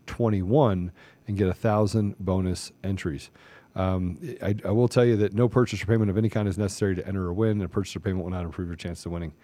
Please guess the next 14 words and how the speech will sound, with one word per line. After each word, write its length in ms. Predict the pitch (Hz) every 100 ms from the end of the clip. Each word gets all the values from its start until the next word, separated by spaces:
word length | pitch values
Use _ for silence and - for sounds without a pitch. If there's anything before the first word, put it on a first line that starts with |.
| - - - - _ -
Um, 440 | 87 85 85 82 - _ _ - _ _ _ _ _ _ _ -
kind 160 | 120
of 40 | 107
a 60 |
great, 380 | 92 101 101 -
uh, 220 | 92 85 78 - - _ _ _ - - - _
a 40 | 98
great 240 | 104 95
program 460 | - 101 90 80 80 - _ _ -
that, 220 | 87 87 -
um, 300 | 85 85 82
we've 160 | 98 90
been 120 | 87
supporting. 400 | - - 90 76